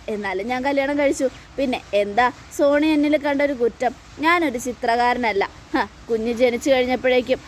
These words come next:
ഞാനൊരു ചിത്രകാരനല്ലാത്തത് കൊണ്ട് എന്നെ അവൾ തള്ളിക്കള-, എന്നെ ആ പെൺകുട്ടി തള്ളിക്കളഞ്ഞു. അത്, അത് ഞാൻ ചെയ്ത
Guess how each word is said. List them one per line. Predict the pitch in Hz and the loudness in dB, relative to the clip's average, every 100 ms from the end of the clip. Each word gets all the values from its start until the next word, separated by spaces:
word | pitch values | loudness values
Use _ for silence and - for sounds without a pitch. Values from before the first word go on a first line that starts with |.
| - - | -18 -2
ഞാനൊരു | 285 339 302 | 2 2 0
ചിത്രകാരനല്ലാത്തത് | 277 277 277 277 285 294 277 254 262 269 277 | -2 -6 -2 2 2 2 0 2 0 2 2
കൊണ്ട് | 269 254 - - - 302 | 2 2 -4 -8 -2 0
എന്നെ | 349 359 285 | 2 2 2
അവൾ | 233 240 339 | 2 0 0
തള്ളിക്കള-, | 262 294 262 240 - | 0 0 0 0 2
എന്നെ | 277 330 294 | 0 2 2
ആ | |
പെൺകുട്ടി | 240 262 240 247 | 2 0 -2 -4
തള്ളിക്കളഞ്ഞു. | 294 269 285 254 269 208 - - - - - - - - - 247 | -2 -2 -2 0 -2 -2 -10 -18 -20 -20 -20 -20 -20 -10 -2 2
അത്, | 233 277 233 - - - - | 4 4 0 -10 -20 -4 -2
അത് | 339 320 | 0 0
ഞാൻ | 269 269 | 0 0
ചെയ്ത | 262 277 | -2 -2